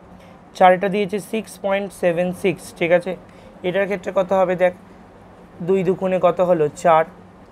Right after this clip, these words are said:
দুই নামলো, পয়েন্ট খাইয়ে হচ্ছে সাত আর ছয়টা নামলো। দুইটাকে double করলে হচ্ছে চার। ছয় বসালাম, ছয় বসালে দেখ কত হবে? দুশো ছিয়াত্তর।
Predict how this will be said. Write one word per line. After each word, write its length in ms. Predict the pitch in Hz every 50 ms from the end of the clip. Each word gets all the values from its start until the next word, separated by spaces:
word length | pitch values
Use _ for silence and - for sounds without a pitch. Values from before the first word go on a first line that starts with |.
| - - - - - - - - - -
দুই 240 | 170 160 185 190 196
নামলো, 440 | 190 190 180 165 160 170 170 170 175 175 - - - - - - - - -
পয়েন্ট 320 | 185 170 175 185 190 180
খাইয়ে 240 | - 180 180 185 180
হচ্ছে 220 | 180 180 - 190
সাত 320 | 165 - - 165 160 156 -
আর 80 | 180 - -
ছয়টা 300 | - 175 170 165 170 170
নামলো। 400 | 165 160 156 147 151 151 156 160 156 - - - - - - - -
দুইটাকে 440 | 156 185 196 185 160 190 180 180 196
double 320 | 175 185 180 160 175 180
করলে 280 | 175 - 185 185 180 180
হচ্ছে 240 | 180 180 - 185 175
চার। 340 | - - - 170 156 156 151 - - - - - - - - - - - -
ছয় 360 | - - - 180 185 190 185
বসালাম, 500 | 175 175 160 151 - 156 143 135 131 135 - - - - - - - - -
ছয় 260 | - - 180 180 180
বসালে 400 | 170 185 180 180 196 185 180 180
দেখ 140 | 175 185 180
কত 200 | 180 180 170 170
হবে? 260 | 185 180 185 180 175 196
দুশো 320 | 165 175 160 - - 185
ছিয়াত্তর। 520 | 180 - - 156 135 139 - - - -